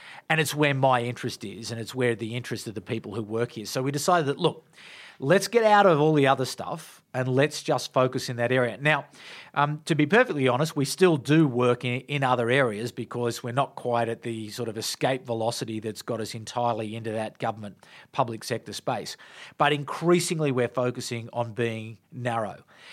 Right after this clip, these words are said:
So when it comes to the curation of content and the understanding of that audience that you're seeking to serve,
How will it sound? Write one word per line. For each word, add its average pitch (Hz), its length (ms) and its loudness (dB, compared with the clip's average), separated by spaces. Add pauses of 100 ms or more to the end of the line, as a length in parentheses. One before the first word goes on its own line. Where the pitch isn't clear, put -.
(120)
So - 140 2
when 269 140 6
it - 100 -2
comes 254 280 2
to 208 100 2
the 170 100 2
curation 156 580 0
of 123 140 -2
content 156 480 -4
and 135 240 -8
the 143 220 -6
understanding 147 760 0
of 117 120 0
that 120 160 2
audience 135 440 0
that 123 140 -8
you're 113 100 -10
seeking 113 380 -8
to 101 80 -14
serve, 120 560 -2